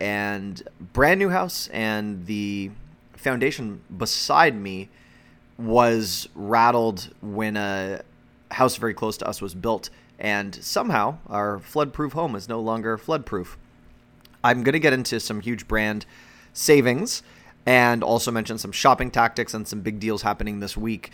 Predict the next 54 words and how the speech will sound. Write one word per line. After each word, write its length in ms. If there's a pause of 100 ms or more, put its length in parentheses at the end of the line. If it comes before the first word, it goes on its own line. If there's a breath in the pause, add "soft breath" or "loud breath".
(800 soft breath)
I 120
upload 320
every 160
Wednesday, 480
so 120
if 120
you've 140
never 440
heard 540
this 200
podcast 520
before, 340
it, 160
it, 160
it's 160
kind 400
of 100
all 360
over 280
the 120
place, 260
but 160
you 80
save 460
a 80
ton 280
of 120
money. 340 (380 loud breath)
I 60
guarantee 360
you 60
that 120
in 140
listening 240
to 80
this 140
podcast, 480
you're 80
gonna 100
save 160
at 80
least 160
a 60
thousand 340
dollars 320
just 160
today 220
alone. 320 (160 loud breath)
I 80
wanna 220
just 380
briefly 320
mention 300
insurance, 640